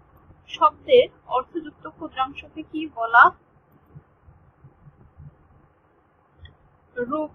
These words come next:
বলা হয়। অবিমৃশ্য এর বিপরীতার্থক শব্দ কোনটি? অবিমৃশ্য এর বিপরীতার্থক শব্দ হচ্ছে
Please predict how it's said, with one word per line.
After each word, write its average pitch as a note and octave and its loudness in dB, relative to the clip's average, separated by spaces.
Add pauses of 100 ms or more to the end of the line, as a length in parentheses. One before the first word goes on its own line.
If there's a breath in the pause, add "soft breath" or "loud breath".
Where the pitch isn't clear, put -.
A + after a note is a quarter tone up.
বলা A3 4
হয়। G#3 -10 (760)
অবিমৃশ্য D#4+ -2 (120)
এর C4 -4
বিপরীতার্থক D4 -4
শব্দ D#4+ -8
কোনটি? D#4+ -8 (540)
অবিমৃশ্য - -6
এর D4+ -10
বিপরীতার্থক - -14
শব্দ - -20
হচ্ছে G4 -4